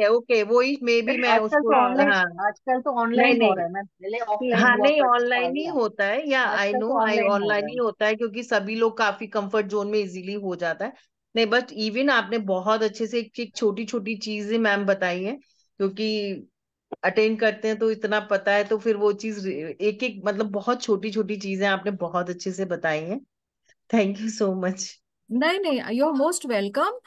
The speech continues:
Speaker 3: और, अ, अ, अ, any doubts, you are, you are most welcome। आप दस बार भी पूछेंगी तो भी मैं दस बार भी बताऊंगी, ऐसा कुछ नहीं है मुझे, राइट?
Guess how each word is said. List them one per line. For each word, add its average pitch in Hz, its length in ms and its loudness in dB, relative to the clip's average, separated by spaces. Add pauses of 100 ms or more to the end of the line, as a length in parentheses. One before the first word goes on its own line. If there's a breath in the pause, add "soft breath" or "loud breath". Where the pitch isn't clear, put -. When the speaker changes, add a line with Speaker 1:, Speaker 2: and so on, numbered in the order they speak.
(320 soft breath)
Speaker 3:
और, 359 180 0
अ, 226 180 -4
अ, 202 580 -4
अ, - 340 -14
any 254 260 0
doubts, 254 560 -2 (100)
you 262 100 -4
are, 349 200 -2 (240)
you 277 100 -2
are 311 260 0 (100)
most 311 200 -4
welcome। 226 300 -6
आप 220 220 -4
दस 254 260 -4
बार 339 120 2
भी 349 120 -4
पूछेंगी 330 460 -8
तो 311 160 -6
भी 302 140 -4
मैं 339 140 -6
दस 233 200 -6
बार 269 180 -6
भी 311 80 -6
बताऊंगी, 190 460 -8
ऐसा 208 300 -8
कुछ 277 240 -10
नहीं 254 140 -4
है 190 80 -8
मुझे, 190 320 -14 (460)
राइट? 330 280 -6